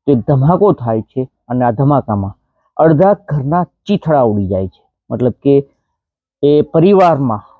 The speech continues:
મોતનો માતમ છવાય છે. ખુદ જે વરરાજો હોય છે એ પણ મોતને ભેટે છે.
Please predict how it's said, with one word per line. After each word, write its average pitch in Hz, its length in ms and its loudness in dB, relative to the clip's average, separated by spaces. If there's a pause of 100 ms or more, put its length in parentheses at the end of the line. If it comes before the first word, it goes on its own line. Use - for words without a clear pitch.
(260)
મોતનો 143 680 0 (100)
માતમ 143 500 0
છવાય 139 400 0
છે. 139 260 -6 (440)
ખુદ 202 280 2 (460)
જે 147 260 2
વરરાજો 147 580 2
હોય 131 180 0
છે 139 280 -4 (380)
એ 170 80 0
પણ 123 260 -2 (360)
મોતને 135 420 2
ભેટે 104 340 -8
છે. 101 200 -20